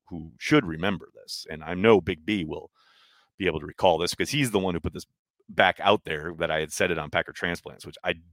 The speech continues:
totally do not remember. But I did say week one, if he's under center week one. So I have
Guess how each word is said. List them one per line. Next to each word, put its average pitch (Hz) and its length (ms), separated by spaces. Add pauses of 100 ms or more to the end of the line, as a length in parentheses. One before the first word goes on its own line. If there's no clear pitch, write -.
(100)
totally 87 320
do 80 120
not 78 180
remember. - 340 (160)
But - 200 (880)
I 113 80
did 160 280
say 113 360 (760)
week 107 280
one, 78 280
if 101 160
he's 120 160
under 107 220
center 95 240
week 78 200
one. 80 220
So 151 140
I 185 100
have 220 340